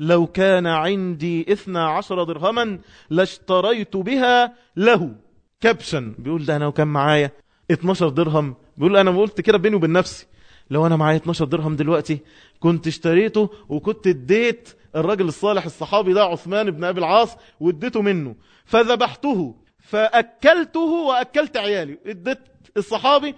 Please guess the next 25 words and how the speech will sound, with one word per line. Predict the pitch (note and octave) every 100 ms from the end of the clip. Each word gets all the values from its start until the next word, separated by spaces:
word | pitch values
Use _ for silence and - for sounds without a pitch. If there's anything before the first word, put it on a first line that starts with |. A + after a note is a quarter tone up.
| -
وكمان | G3+ A#3 B3+ C#4 A#3 - _ _ _ -
أكلنا | G#3+ G#3+ C4 C#4+ A#3+
العيال. | G#3+ G#3+ C4+ D4 B3+ - _ _ _
"فلما | - E3+ G#3 G3+ E3+ D#3
نظرت | D3+ G3 F#3+ E3
إليه | D#3+ G3+ F#3+
وجدته | E3+ D3 E3 - G3 E3
يعطيني | D#3 D3+ D3+ F#3+ G#3 F3+ D#3+ D3
صرة | - A3+ G3+ G#3+ A#3 A#3 - _
فيها | G#3 G#3+ F3+
خمسين | D#3+ E3 D3+ C3+ F#3+ F#3+ D#3+
درهماً". | C3 A#2 A#2+ G2+ G2 G2+ _ _ _ _ _
بص | C3+ F#3 -
هو | E3+ F3
لسه | F#3 -
بيفكر | E3+ E3+ D#3+ D#3 - A#3+ - F3
في | F3+
الموضوع، | F3+ F#3 G#3 B3 F#3+ - -
لقى | F3+ A3
الصحابي | G#3+ - G#3+ A#3+ A#3+ A#3+ _ _ _ _ -
عثمان | E3+ F3 G#3 B3 A#3
بيطلع | D#3 E3+ F3 F#3+
له | G#3+
خمسين | F#3 E3 G#3 G#3
درهم | A#3 G#3+ G#3+